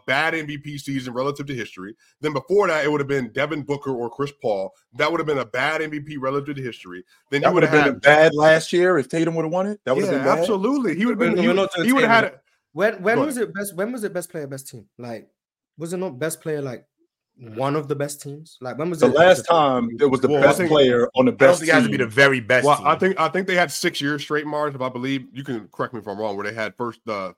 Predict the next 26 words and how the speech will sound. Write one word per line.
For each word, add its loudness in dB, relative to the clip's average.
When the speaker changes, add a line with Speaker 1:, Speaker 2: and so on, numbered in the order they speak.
Speaker 1:
the -8
number -8
one -8
player -6
on -8
the, -8
on -10
the -10
first -10
team -10
in -10
the -10
West -10
or -20
East -16
was -16
winning -10
the -10
Speaker 2:
It -4
was -2
Speaker 1:
M 2
V -6
P. -
Speaker 2:
Giannis -18
in -4
twenty. -4